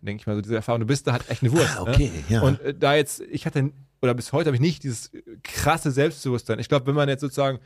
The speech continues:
Speaker 1: ganz behutsam aufwächst im Lehrerhaushalt, ist man auch irgendwo geschützter. Und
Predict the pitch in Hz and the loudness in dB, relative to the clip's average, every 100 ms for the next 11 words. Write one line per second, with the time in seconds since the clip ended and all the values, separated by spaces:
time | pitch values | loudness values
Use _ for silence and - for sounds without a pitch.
0 | - - - 139 135 - 135 _ - 139 | -20 -20 -4 -4 -4 -14 -20 _ -2 0
1 | 120 113 202 202 175 160 - 160 170 147 | 2 2 0 0 2 2 2 0 0 0
2 | 135 123 160 180 156 185 190 - - 156 | 2 2 2 2 0 -2 -2 -6 -4 -2
3 | - 135 151 143 127 123 170 - 208 170 | -2 -2 0 0 -2 -4 -8 -6 -4 -4
4 | 139 | -4